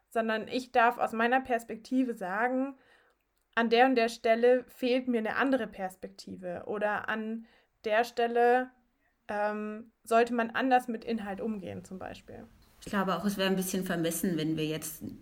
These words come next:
Speaker 2: die Seminarpläne neu schreiben wollen würden. Das ist irgendwie nicht unser Anliegen oder auch, weil es ja oft heißt, ja, dann darf der alte weiße Mann nichts mehr sagen oder man möchte Stimmen ganz canceln, also aus dem Diskurs rausschmeißen, weil sie irgendwelchen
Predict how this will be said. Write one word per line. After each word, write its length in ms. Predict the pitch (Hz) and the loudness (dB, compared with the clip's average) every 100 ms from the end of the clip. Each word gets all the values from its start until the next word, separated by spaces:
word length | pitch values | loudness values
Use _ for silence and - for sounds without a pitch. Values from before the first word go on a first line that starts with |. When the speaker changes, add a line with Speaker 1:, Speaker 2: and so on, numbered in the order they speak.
| - | -14
Speaker 2:
die 80 | 175 | -6
Seminarpläne 760 | 165 165 156 147 - 170 160 | 0 2 4 2 -2 -2 0
neu 200 | 156 151 | 0 -2
schreiben 460 | 160 - 156 156 156 | -4 -6 -6 -4 -4
wollen 240 | 151 151 | -4 -4
würden. 260 | 151 147 156 | -6 -4 -4
Das 220 | - - | -4 -8
ist 100 | - | -6
irgendwie 380 | - 180 170 170 | -4 -2 -2 -2
nicht 200 | 170 190 | -2 0
unser 280 | 180 180 - | 0 0 0
Anliegen 500 | 165 180 190 185 175 | 2 4 2 2 2
oder 240 | 160 139 | 2 0
auch, 120 | - | 0
weil 120 | 170 | -2
es 80 | 170 | -2
ja 140 | 170 175 | -2 -2
oft 200 | 180 - | -4 -4
heißt, 300 | 160 160 - | -4 -4 -2
ja, 340 | 160 160 165 - - - - | -2 -2 -4 -12 -20 -20 -10
dann 140 | 175 | -4
darf 240 | 165 165 - | -2 -4 -4
der 160 | 160 | -4
alte 260 | 156 156 170 | -2 -2 -2
weiße 240 | 160 156 | -2 0
Mann 180 | 170 165 | -2 0
nichts 200 | 170 170 | 0 0
mehr 160 | 240 233 | 2 2
sagen 500 | 175 165 170 175 175 | 2 2 2 2 0
oder 200 | 165 175 | 0 0
man 200 | 180 180 | 0 0
möchte 280 | 185 190 190 | -2 -2 -4
Stimmen 420 | - 214 208 196 | 0 0 2 2
ganz 300 | 185 196 - | 2 0 -2
canceln, 680 | - 165 170 170 165 160 160 | -10 -6 -4 -4 -4 -4 -2
also 240 | 160 160 | -4 -4
aus 200 | - 180 | -6 -6
dem 160 | - 180 | -6 -6
Diskurs 500 | 180 185 240 247 - | -6 -6 -4 -2 -4
rausschmeißen, 680 | 151 175 - 160 156 175 165 | -4 -4 -2 -2 -2 -2 -2
weil 180 | 160 156 | -2 -4
sie 360 | 156 160 160 - - - - _ _ | -2 -4 -4 -12 -20 -20 -20 _ _
irgendwelchen 1120 | - 175 175 165 165 160 165 160 156 160 - | -8 -6 -4 -4 -4 -2 -2 0 -2 -4 -10